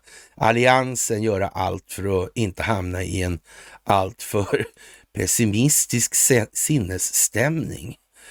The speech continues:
Det, det går ju liksom inget bra det här alltså. Och, och som sagt, jag vet inte vad, vad, vad, vad man ska säga i den meningen att vi vet ju faktiskt inte a-, a-, att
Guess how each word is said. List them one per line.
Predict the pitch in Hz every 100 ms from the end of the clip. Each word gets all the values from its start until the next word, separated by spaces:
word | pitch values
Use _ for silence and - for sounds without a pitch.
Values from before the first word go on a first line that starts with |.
| - -
Det, | 123
det | 135 139
går | 131 110
ju | 110 120
liksom | 117 - 147
inget | 104 110 113
bra | 95 117 - -
det |
här | - - -
alltså. | - - - - - - _ - - -
Och, | - - 123 139
och | 123 -
som | 127
sagt, | - 110 -
jag | 110 110
vet | 143 160 -
inte | 156 131
vad, | 104 98
vad, | 87 -
vad, | 110 104
vad | 98 95
man | 98
ska | 98 104
säga | - 104 101
i | 98
den | 98
meningen | 101 95 95 92
att | - - - - -
vi | - 120 113
vet | 120 117 -
ju | -
faktiskt | 101 98 - -
inte | 98 - 98 78
a-, | 95
a-, | - - 104
att | -